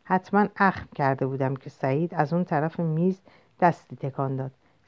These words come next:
«سحری، اوقات تلخ شده از چیزی، ها؟» چقدر همه به من کار داشتن. خسته کننده است. کار بهتری ندارن که بکنن به غیر از توجه به من.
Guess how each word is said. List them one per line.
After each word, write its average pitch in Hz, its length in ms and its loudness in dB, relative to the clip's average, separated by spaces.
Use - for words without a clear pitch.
«سحری، 254 340 4
اوقات 208 460 4
تلخ 269 320 2
شده 185 240 2
از 170 240 0
چیزی، 196 680 0
ها؟» 233 320 6
چقدر 320 340 6
همه 247 260 8
به 247 100 8
من 214 200 6
کار 208 300 4
داشتن. 156 520 -4
خسته - 320 -2
کننده 180 480 4
است. 156 400 -2
کار 240 260 4
بهتری 226 480 4
ندارن 202 440 4
که - 120 -6
بکنن 143 500 -2
به 147 120 -2
غیر 143 200 -2
از 143 160 -6
توجه 135 420 -2
به 139 120 -4
من. 143 300 -4